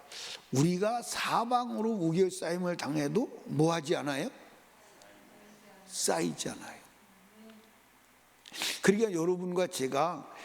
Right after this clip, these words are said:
예수 그리스도를 믿고 주님 안에 살아갈 때, 예, 사탄이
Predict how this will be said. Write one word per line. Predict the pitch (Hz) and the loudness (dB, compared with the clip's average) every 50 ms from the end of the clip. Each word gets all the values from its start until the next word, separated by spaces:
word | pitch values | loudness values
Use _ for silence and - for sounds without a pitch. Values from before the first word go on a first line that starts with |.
| - - - - | -18 -10 -4 2
예수 | 139 143 165 185 202 190 - - 208 214 208 147 | 4 4 4 4 4 2 -2 -2 -4 -4 -4 -2
그리스도를 | - - 165 180 170 - - - 196 196 202 | 0 2 2 2 0 -2 0 0 0 2 0
믿고 | 180 156 165 175 - - - 226 233 277 294 - - - - - - - - - - - | 0 -2 -2 -4 -4 -2 2 2 2 2 0 -4 -12 -20 -20 -20 -20 -20 -20 -20 -4 0
주님 | - - - 196 208 208 208 202 | 2 2 4 4 2 2 0 -2
안에 | 190 151 156 170 170 156 | -2 -2 -2 -2 -4 -4
살아갈 | - - 160 196 190 180 165 143 135 120 - - | -2 -2 0 0 0 0 0 0 -2 -2 -4 -4
때, | - 120 123 139 156 156 143 127 113 - - - - - - - - - - - - - - | -2 0 2 2 2 0 -2 -4 -8 -12 -16 -20 -20 -20 -16 -12 -10 -10 -10 -10 -6 0 2
예, | 156 131 123 | 2 2 2
사탄이 | - - - - - - - - - 156 113 95 90 - | 0 -2 -2 -2 -2 -2 -2 -2 0 -2 -2 -4 -6 -8